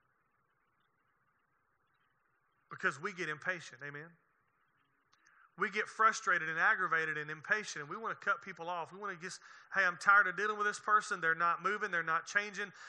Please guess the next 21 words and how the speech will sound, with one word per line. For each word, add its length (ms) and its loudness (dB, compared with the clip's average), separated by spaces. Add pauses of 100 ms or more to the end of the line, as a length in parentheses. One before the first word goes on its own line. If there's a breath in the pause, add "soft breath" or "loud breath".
I, 120 2
I'm 180 -2
trying 320 4
my 140 8
best 280 0
to 60 -10
draw 300 2
'em 100 -4
in. 140 0
I'm 100 -2
trying 300 4
my 100 8
best 300 -2
to 60 -10
disciple 500 2
'em, 80 -2
and 100 -2
they 80 2
won't 300 -8
do 180 4
it. 120 6